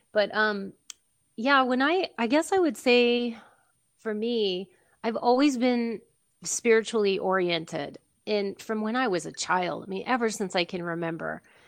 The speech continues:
And so spirituality, that part of it always interested me. And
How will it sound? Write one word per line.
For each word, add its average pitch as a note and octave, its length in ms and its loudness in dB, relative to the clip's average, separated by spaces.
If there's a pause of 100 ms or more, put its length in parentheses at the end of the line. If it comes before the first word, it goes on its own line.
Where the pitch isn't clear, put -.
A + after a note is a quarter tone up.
(240)
And G3 420 0
so G#3 380 2
spirituality, A3+ 960 4
that F#3 200 2
part G3 200 2
of F#3 100 -4
it F#3 180 -2
always F3+ 340 -4
interested F3+ 640 -6
me. F3+ 360 -6 (500)
And G3 360 -2